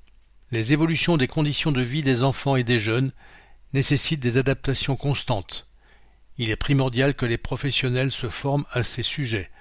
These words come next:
assure Yves Denécher. Ce master est une réponse à ces besoins et vise la maîtrise des compétences nécessaires pour occuper des postes à responsabilité, d'encadrement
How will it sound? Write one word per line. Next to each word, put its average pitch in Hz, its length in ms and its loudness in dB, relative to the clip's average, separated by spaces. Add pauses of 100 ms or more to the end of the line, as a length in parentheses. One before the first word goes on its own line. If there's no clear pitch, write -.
(260)
assure 117 420 -2
Yves 120 160 -4
Denécher. 107 520 0 (920)
Ce - 180 -6
master 123 400 0
est 120 140 -2
une 117 100 -4
réponse 139 420 2
à 127 40 0
ces - 160 -2
besoins 120 500 0 (400)
et 110 100 -4
vise 143 260 0
la 127 100 4
maîtrise 135 420 0
des 120 120 0
compétences 123 600 -2
nécessaires 127 580 -2 (640)
pour 127 160 -2
occuper 156 380 2
des 139 100 4
postes 147 360 2
à 127 40 4
responsabilité, 127 1080 0 (420)
d'encadrement 127 760 0